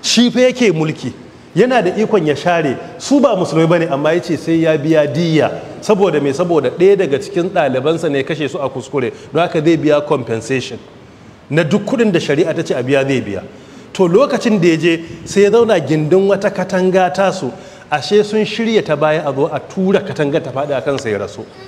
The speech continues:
Yana zaunan kawai sai aka bashi abin nan sai ya tashi da gaggawa. Sai a-, ashe ana tura katanga za ta halakar da shi ne.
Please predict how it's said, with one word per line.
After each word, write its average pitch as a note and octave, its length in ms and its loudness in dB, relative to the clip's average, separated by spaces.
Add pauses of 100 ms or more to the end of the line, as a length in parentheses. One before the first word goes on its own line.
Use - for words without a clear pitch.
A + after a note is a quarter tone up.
(480)
Yana G3+ 340 2
zaunan F3 480 2
kawai F#3 260 0
sai F#3 140 -8
aka E3 220 -4
bashi D3+ 260 0
abin D3+ 180 -2
nan D3 80 0
sai D#3 120 -2
ya D3 40 -2
tashi D#3 220 0
da A2+ 80 0
gaggawa. G#2 480 0 (1600)
Sai - 180 -4
a-, F#3 500 -4
ashe D3+ 180 0
ana G#3 180 2
tura F#3+ 220 0
katanga D#3+ 320 0
za C#3 100 4
ta C#3 100 -4
halakar B2+ 320 -2
da A#2 60 -4
shi G#2+ 220 -8
ne. G2 80 -12